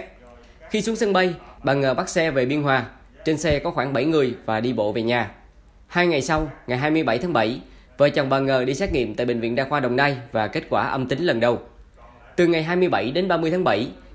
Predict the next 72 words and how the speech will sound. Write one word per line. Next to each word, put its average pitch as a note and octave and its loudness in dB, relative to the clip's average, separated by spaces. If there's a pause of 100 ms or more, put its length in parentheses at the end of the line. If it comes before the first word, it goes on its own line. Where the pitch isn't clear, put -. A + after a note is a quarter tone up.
gia F3 4
đình D#3 0
bà C3 2
Ng C3 0 (200)
tự A2+ 2
cách F3 -2
ly E3 2
tại C3 0
nhà B2+ 0
và A2 -2
không C#3+ -2
tiếp E3+ -2
xúc G3 -2
với F#3+ 2
ai. D#3 4 (580)
Sau - -2
khi G3 -2
thông G3 0
tin F#3+ 0
chị C3+ -2
gái E3 2
bà F#3 0
Ng C3+ 2
mắc E3+ -4
covid F3+ 0
mười E3 -2
chín E3 -2 (140)
thì A#2+ -2
tối C#3 0
ba E3 0
mươi C#3+ 0
mốt D#3+ -2
tháng F3+ 0
bảy, A2+ 0 (360)
gia F#3 6
đình D3+ 2
bà C3 2
Ng B2+ 2
được A#2+ -2
đưa E3 2
vào C#3 0
cách E3 -6
ly D#3+ 2
tập C#3 -4
trung D#3+ 2 (100)
tại A#2 0
Bệnh A2+ -2
viện A2+ -2
Đa A#2+ 0
khoa C#3+ -2
Đồng A#2+ 0
Nai C#3 2 (160)
và G#2 2
lấy G#2+ -2
mẫu A2 -4
xét D#3+ -6
nghiệm. G#2 -4 (760)
Ngày D#3 4
một D3+ 2
tháng G#3+ -4
tám, A3 -2
bà C#3 2
Ng C#3 2
được B2 0
xác G3 -4
định A#2 0
dương C#3 0
tính D#3+ -2
với G3 -2
virus D#3+ -2
sars G3 0
cov E3+ 0